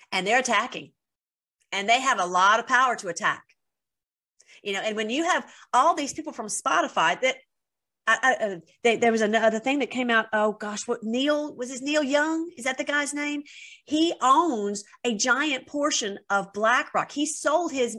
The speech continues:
his music and purchased and invested in BlackRock. So he's not even, he's not even taking a loss if he remove, if he takes his stuff off of Spotify. Okay. This is all, this is all smoke and mirrors.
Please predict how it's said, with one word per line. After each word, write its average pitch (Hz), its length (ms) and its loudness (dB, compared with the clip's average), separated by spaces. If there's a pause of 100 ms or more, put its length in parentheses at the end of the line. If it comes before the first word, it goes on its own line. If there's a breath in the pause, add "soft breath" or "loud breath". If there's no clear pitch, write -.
his 208 240 -4
music 233 640 -2 (480)
and 226 180 -2
purchased 254 640 -2 (180)
and 202 180 -6
invested 226 420 0
in 190 140 -6
BlackRock. 196 600 0 (560)
So 247 220 -2
he's 370 340 2
not 277 220 2
even, 247 320 -4 (380 loud breath)
he's 277 200 -2
not 320 180 2
even 269 120 -4
taking 269 320 -4
a 175 60 -4
loss 214 460 2
if - 120 -8
he 220 200 -6
remove, 196 380 -6
if 202 140 -8
he 220 260 -6
takes 214 320 -6
his 185 140 -6
stuff 208 240 0
off 185 140 2
of 170 80 -8
Spotify. 180 760 -2 (360)
Okay. 180 340 0 (120)
This 269 140 -4
is 285 120 -2
all, 277 560 6 (360 soft breath)
this 277 140 -4
is 277 120 -4
all 277 540 2 (440)
smoke 262 340 0
and 208 160 -6
mirrors. 214 560 -4